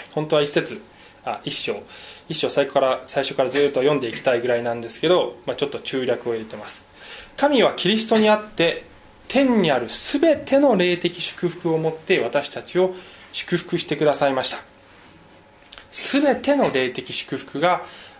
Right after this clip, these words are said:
私やあなた一人一人に与えられてます。で、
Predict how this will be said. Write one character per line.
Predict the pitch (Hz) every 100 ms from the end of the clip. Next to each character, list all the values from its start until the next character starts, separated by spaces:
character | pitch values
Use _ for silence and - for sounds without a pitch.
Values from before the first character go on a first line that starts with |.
| -
私 | 120 110 -
や | 160
あ | 139
な | 110
た | -
一 | -
人 | - 135
一 |
人 | 135 196
に | 147
与 | - 123
え | 131
ら | 151
れ |
て | 151
ま | 170
す。 | 170 - - - _ _ - _ _ - _ - - - - - -
で、 | 151 -